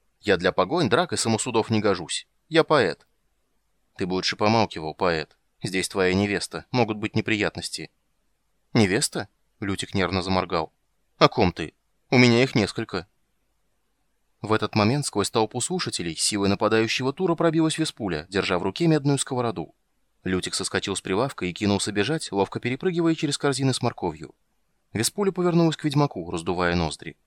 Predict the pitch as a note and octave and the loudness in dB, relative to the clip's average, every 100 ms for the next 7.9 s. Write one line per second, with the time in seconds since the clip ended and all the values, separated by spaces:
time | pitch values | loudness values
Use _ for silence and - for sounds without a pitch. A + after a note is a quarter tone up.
0 | _ _ _ E2 F2+ E2+ - F2+ D3+ G2 | _ _ _ -2 0 0 -2 -4 -4 -6
1 | E2+ D#2+ D2 F2+ F2 G2+ F#2 G2+ - D3 | -8 -8 -10 -8 -4 -2 -4 -6 -4 -2
2 | F3 - D#3 C#3+ B2+ A#2+ - D#2+ - _ | -2 -2 -4 -2 -2 -4 -4 -8 -10 _
3 | _ _ _ _ _ _ _ _ _ _ | _ _ _ _ _ _ _ _ _ _
4 | _ F2+ C3 E3 G#2 - - G2 - F#2+ | _ 2 4 4 2 -8 -2 -2 2 0
5 | F#2 F#2 F#2 F#2+ G2+ G2+ A2 F3 - F#2 | 2 2 2 -2 -2 -2 -2 -6 -6 -2
6 | F#2 F#2+ G2+ A2+ A#2+ D3 D3 G3 F3+ E3+ | 2 2 2 0 -4 -2 0 2 2 2
7 | E3 D#3 D3 C#3 C3 C3 - F2+ D#2 | -2 -2 -2 -2 -2 -6 -6 -8 -8